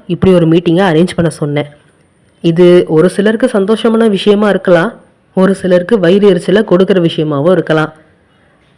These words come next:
என்று இந்திரஜித் கூற, அவன் கூறியதை கேட்டு அனைவரும் தங்களுக்குள்ளேயே முனகிக் கொண்டனர்.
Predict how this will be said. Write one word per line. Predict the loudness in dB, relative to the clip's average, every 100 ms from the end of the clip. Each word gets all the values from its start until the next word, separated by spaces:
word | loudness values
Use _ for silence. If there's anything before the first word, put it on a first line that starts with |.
| -2
என்று | 4 4 4 2
இந்திரஜித் | 2 0 0 0 -2 -2
கூற, | 0 2 2 0 -4 -20 _
அவன் | -2 0 0
கூறியதை | 2 4 4 4 2 0
கேட்டு | 2 -2 0 0 0
அனைவரும் | 0 0 0 0 -2 -4
தங்களுக்குள்ளேயே | 0 2 4 4 2 0 2 2
முனகிக் | 2 0 -2 -4
கொண்டனர். | -2 0 2 0 -2